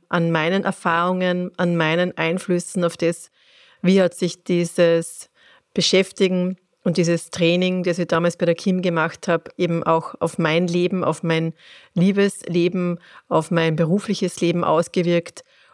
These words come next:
Und vielleicht gleich vorweg, es ist unter anderem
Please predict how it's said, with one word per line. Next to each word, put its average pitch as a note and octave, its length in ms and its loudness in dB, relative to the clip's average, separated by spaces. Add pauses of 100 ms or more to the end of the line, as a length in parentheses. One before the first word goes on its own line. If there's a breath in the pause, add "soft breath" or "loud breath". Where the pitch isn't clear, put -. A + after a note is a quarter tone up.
(100)
Und E3+ 640 0 (440)
vielleicht F#3 340 2
gleich F3+ 200 2
vorweg, F#3 540 -2 (120)
es F3 220 -2
ist G3+ 300 -2 (180)
unter A3+ 340 2
anderem F#3 400 2